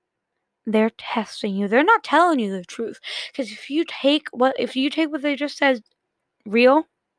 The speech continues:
two minutes later, they're gonna be yelling at you for not helping them. So I promise you, help your mom,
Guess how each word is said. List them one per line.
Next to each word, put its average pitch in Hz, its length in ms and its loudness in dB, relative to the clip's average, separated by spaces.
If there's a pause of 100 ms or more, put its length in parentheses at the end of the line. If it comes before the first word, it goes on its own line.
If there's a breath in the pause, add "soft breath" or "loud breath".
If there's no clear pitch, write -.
(1200)
two 320 260 6
minutes 311 380 6
later, 269 440 6 (400 soft breath)
they're 277 180 4
gonna 285 140 2
be 269 100 -2
yelling 285 400 2
at 254 160 -2
you 240 80 -6
for 269 140 0
not 262 240 2
helping 285 460 0
them. 208 380 -2 (300 loud breath)
So 302 220 -4
I 269 180 0
promise 302 520 -4
you, 262 220 -4
help 285 360 2
your 285 140 0
mom, 269 720 6